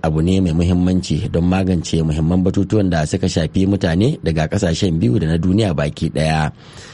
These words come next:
A cikin wani yanayi na walwala a yau Laraba, a yayin da ake ƙoƙarin ƙarfafa danƙon zumunci tsakanin jama'a,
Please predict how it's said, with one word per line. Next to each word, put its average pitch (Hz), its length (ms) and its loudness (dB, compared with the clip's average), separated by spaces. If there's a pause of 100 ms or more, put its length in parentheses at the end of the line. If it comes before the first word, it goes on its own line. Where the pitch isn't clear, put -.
(300)
A 76 160 -2
cikin 85 160 0
wani 85 240 2
yanayi 90 320 2
na 95 80 2
walwala 90 560 2
a - 80 0
yau 95 160 2
Laraba, 76 560 -2 (480)
a - 80 -4
yayin 82 240 2
da 78 80 0
ake 87 160 0
ƙoƙarin 78 400 0
ƙarfafa 87 480 0
danƙon 85 400 0
zumunci 98 400 2
tsakanin 95 480 0
jama'a, 78 480 0